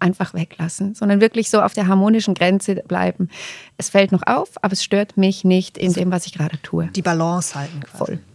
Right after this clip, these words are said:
Speaker 2: zwischen, "Oh, das ist aber cool und was Neues" und, "Ugh, <laughs> Schock."
Speaker 1: Schock.
Speaker 2: Ja.
Speaker 1: Stören, ablenken, einfach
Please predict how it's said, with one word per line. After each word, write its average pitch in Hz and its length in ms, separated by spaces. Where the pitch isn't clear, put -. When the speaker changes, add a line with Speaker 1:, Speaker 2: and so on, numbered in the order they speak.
Speaker 2:
zwischen, 160 560
"Oh, 226 220
das 160 180
ist 233 140
aber 156 320
cool 247 180
und 170 140
was 165 160
Neues" 196 340
und, 185 320
"Ugh, 156 240
<laughs> - 920
Schock." - 320
Speaker 1:
Schock. - 360
Speaker 2:
Ja. 175 160
Speaker 1:
Stören, 233 680
ablenken, 196 1080
einfach 196 380